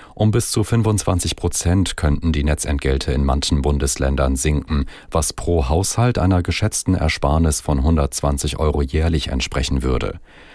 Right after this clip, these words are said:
Die Kosten aus den entlasteten Regionen sollen künftig auf alle Verbraucherinnen und Verbraucher umgelegt werden.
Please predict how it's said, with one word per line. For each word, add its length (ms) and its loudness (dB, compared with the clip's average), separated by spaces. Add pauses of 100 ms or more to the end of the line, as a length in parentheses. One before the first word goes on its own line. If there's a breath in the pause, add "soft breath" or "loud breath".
(360 loud breath)
Die 80 2
Kosten 480 0
aus 280 2
den 180 2
entlasteten 600 0
Regionen 580 2
sollen 300 2
künftig 540 -2
auf 220 0
alle 220 0
Verbraucherinnen 760 2
und 120 -2
Verbraucher 560 0
umgelegt 540 0
werden. 380 -4